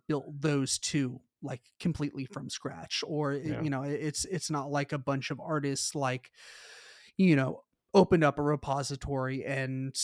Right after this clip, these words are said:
Speaker 1: willingly threw all their stuff in there, like, what's
Speaker 2: There was
Speaker 1: going on
Speaker 2: never
Speaker 1: right
Speaker 2: an option.
Speaker 1: Yeah, like, what, uh, what's happening right now is very, very Wild West type shit.
Speaker 2: Yeah.
Speaker 1: Um,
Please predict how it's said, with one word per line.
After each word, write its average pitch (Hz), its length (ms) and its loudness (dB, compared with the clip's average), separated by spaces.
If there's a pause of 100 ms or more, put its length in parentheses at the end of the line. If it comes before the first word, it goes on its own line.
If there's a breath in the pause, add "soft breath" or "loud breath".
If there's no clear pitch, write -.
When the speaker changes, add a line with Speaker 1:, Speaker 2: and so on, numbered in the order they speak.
(420)
Speaker 1:
willingly 160 600 2
threw 151 320 2
all 135 120 2
their 135 120 -4
stuff - 320 -8
in 151 80 -12
there, 156 200 -14
like, - 520 -14 (480)
what's 175 280 2
Speaker 2:
There 120 100 8
was 123 140 6
Speaker 1:
going - 20 2
on 143 200 6
Speaker 2:
never 110 180 6
Speaker 1:
right - 0 -
Speaker 2:
an 104 100 4
option. 104 480 0 (200)
Speaker 1:
Yeah, 160 400 2
like, 156 440 2 (140)
what, 190 440 2
uh, 202 60 4
what's 190 260 0
happening 185 420 0
right 156 240 -2
now 151 280 0
is 143 220 -2
very, 147 600 0
very 135 480 -2
Wild 127 460 -2
West - 540 -10 (220)
type - 240 -12
shit. - 380 -8 (540 soft breath)
Speaker 2:
Yeah. 104 240 4
Speaker 1:
Um, 123 260 -8